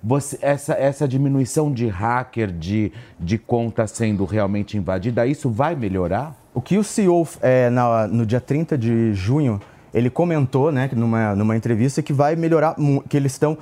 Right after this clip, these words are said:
Speaker 2: é, se atualizando e melhorando o sistema, porque agora quem passar a ter esse selo de verificação vai ter uma segurança maior. Que o, o próprio programa falou, "Felipe Campos, opa,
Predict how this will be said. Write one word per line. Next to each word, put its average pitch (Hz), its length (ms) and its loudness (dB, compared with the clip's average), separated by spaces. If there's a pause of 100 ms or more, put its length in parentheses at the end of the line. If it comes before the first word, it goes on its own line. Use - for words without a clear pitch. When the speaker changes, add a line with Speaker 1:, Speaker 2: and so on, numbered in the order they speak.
(260)
Speaker 2:
é, 127 680 2
se - 220 0
atualizando 151 840 0
e 151 80 0
melhorando 160 520 4
o - 20 -4
sistema, 151 540 0
porque 147 420 0 (200)
agora 123 280 0
quem 175 180 0
passar 143 360 0
a 110 40 0
ter 110 160 0
esse 110 160 0
selo 104 300 0
de 98 100 -4
verificação 131 600 0
vai 165 80 2
ter 175 80 -2
uma 160 120 0
segurança 151 560 -2
maior. 139 340 -2 (280)
Que 175 100 2
o, 139 80 2 (180)
o 135 140 2
próprio 165 400 0
programa 151 840 2 (260)
falou, 120 140 0
"Felipe 123 400 -2
Campos, 110 360 -2
opa, 98 300 -2